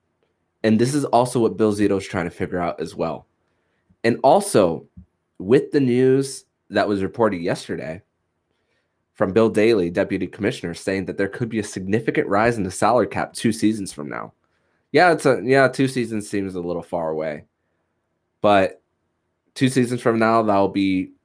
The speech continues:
two years remaining on Bob's contract. Aaron Ekblad would be one year away from an extension or, or one year left on his deal, whatever. W-,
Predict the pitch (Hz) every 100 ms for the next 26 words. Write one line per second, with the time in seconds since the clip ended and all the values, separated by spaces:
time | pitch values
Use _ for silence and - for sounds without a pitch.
0 | _ _ _ _ - - 117 117 117 117
1 | 120 - 104 110 104 104 98 101 101 92
2 | 98 95 - 98 95 101 101 - _ _
3 | _ - 104 101 - 104 101 98 98 95
4 | 95 92 _ _ _ _ _ _ _ _
5 | _ _ _ _ _ - 104 104 104 101
6 | 98 98 92 92 87 - - 98 101 -
7 | 98 98 - _ _ _ _ _ 95 92
8 | 90 87 90 _ _ _ _ _ 98 92
9 | 90 87 95 98 92 90 92 92 87 87
10 | 98 90 90 90 90 92 92 90 57 87
11 | 95